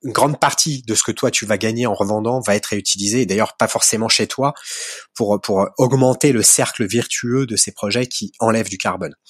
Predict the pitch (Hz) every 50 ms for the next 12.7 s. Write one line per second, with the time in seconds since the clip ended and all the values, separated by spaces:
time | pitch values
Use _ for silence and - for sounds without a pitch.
0 | - - - - - - - - - - - - - - - - - _ _ -
1 | - - - - 240 - - - - - - _ _ _ _ _ _ _ _ _
2 | _ - - - 131 151 151 - - 120 131 151 151 120 107 110 131 127 123 113
3 | 117 113 110 - - - 117 113 107 110 107 - - 113 117 117 113 107 - 113
4 | 104 - 107 - - 101 - - - 139 143 127 110 101 104 98 104 92 92 92
5 | - 98 95 98 101 90 95 92 90 87 87 87 87 87 85 85 85 82 85 82
6 | 82 80 80 78 76 82 80 80 82 80 - - 76 - - - - 82 82 -
7 | _ _ - 110 104 113 110 110 117 - 147 139 - - 113 101 110 127 113 107
8 | - - 110 101 113 113 110 131 131 135 123 - - - 92 95 110 127 120 101
9 | 90 87 92 104 95 90 - 104 95 - - 110 101 98 - - 110 104 101 113
10 | 127 120 - - 107 95 110 117 110 101 107 113 120 120 107 98 - - 104 95
11 | 95 - - 90 95 98 120 120 113 101 - - - - 104 98 95 95 95 95
12 | 98 101 98 92 - 98 95 95 95 87 - - -